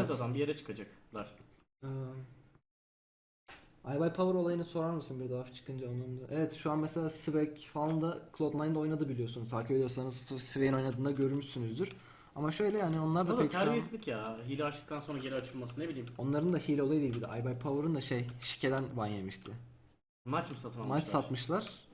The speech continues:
Speaker 1: e, ve şike-, onu da yakaladılar loglardan ve mesajlardan. Yakaladılar onu. Ve beş oyuncu da ömür boyu ban attılar. Ve hatta bir çocuk orada, Svek diye bir çocuk vardı, yetenekli, hatta o açıklama yapmıştı. "Ben açmadım işte, e,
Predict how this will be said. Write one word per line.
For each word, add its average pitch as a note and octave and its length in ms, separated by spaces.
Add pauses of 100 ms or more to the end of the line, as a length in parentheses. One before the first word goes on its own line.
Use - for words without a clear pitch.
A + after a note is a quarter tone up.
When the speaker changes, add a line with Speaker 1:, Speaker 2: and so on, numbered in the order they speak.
Speaker 1:
e, A#2 180
ve C3+ 100
şike-, - 300
onu C#3+ 240
da D3+ 60
yakaladılar C#3 480
loglardan A#2+ 640 (160)
ve A#2+ 200 (100)
mesajlardan. A#2+ 640 (200)
Yakaladılar B2 440
onu. D#3+ 200 (480)
Ve C3+ 280
beş D#3 160
oyuncu C#3 220
da D#3+ 100
ömür D3+ 300
boyu D#3 260
ban D3 120
attılar. C#3+ 480 (1300)
Ve C3 60
hatta C#3+ 320
bir D#3 40
çocuk D#3 300
orada, B2+ 140
Svek C3 320
diye C#3 100
bir B2 60
çocuk C3+ 200
vardı, G#2+ 180
yetenekli, A#2+ 380
hatta A#2+ 200
o A#2 60
açıklama C3+ 320
yapmıştı. A#2 360
"Ben A2+ 100
açmadım A2 460
işte, - 240 (400)
e, G2 40